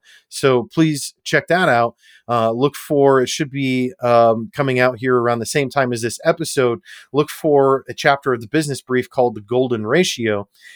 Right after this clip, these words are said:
and it'll unpack this a little bit more. But about fifteen to twenty percent of your posts on social media should have a direct call to action that takes them to your website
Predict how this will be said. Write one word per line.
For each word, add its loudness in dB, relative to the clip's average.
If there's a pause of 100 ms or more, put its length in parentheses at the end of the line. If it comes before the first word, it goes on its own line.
(100)
and -4
it'll 0
unpack -2
this -4
a -6
little -4
bit -6
more. 2
But -2 (380)
about 0
fifteen 0
to -2
twenty -2
percent -2
of -2
your -2
posts -2
on -4
social -4
media 0
should -8
have -2
a -2
direct -2
call -2
to -10
action -4 (340)
that -6
takes -2
them -2
to -10
your -4
website -8